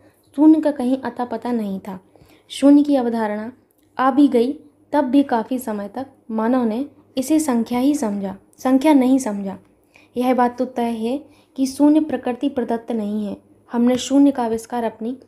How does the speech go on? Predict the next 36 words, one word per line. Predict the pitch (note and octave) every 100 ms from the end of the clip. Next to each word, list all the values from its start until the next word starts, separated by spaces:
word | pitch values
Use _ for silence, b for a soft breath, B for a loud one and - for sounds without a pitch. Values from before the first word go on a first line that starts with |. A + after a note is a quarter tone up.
| _ -
सुविधा | - B3+ C4 C#4
के | C4
लिए | A3+ A3
किया | G#3 G3
है। | F#3+ F#3+ - _ _ _
मनुष्यों | A#3 A#3+ B3+ D4 D4
ने | C#4
शून्य | C#4+ C4+ C4
की | C4+
अवधारणा | G#3+ A3 A#3+ B3+
को | B3 B3
न | A#3+ A#3+
केवल | B3 A3 G#3+
समझा, | G#3 G3+ G#3 C#4+ b b b
बल्कि | A3+ A#3 A#3
उसकी | C4+ C4 C#4
सहायता | B3 A3+ A3+ B3
से | B3+
कई | B3+ B3+ C4
स्वचालित | C4 A#3 A3+ A#3 A3+
उपकरणों | - G#3 G#3 G3+
का | A#3+
आविष्कार | - A3+ G#3+ G#3+ A3+ B3
भी | B3 A3+
की-, | G#3+ G3+ - -
कर | A3+
लिया। | G#3 G3+ F#3+ - _ b b b b _
शून्य | - D#4 E4 -
एक | C#4+ D4
ही | D4 D#4+
समय | C#4+ B3+ C4+
में | A#3 B3+ C#4+ _ _ _
एक | D4+ D4 C4
अमूर्त | B3+ C#4+ D4+
विचार | B3 A#3+ A3+ G#3+ B3 C4 - _ -
और | A3 B3+